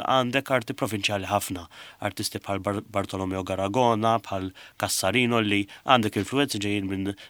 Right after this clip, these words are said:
minn Caravaggio, ma da-, mbagħad għandek oħrajn bħalma kien Filippino Dingli, per eżempju, li kien provinċjali ħafna, kien popolari ħafna mal-,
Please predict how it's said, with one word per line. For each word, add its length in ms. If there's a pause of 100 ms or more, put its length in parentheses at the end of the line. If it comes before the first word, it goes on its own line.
minn 120
Caravaggio, 560
ma 140
da-, 180
mbagħad 280
għandek 280
oħrajn 360
bħalma 260
kien 100
Filippino 480
Dingli, 400
per 160
eżempju, 320
li 120
kien 200 (260)
provinċjali 540
ħafna, 380 (340)
kien 160
popolari 480
ħafna 400
mal-, 460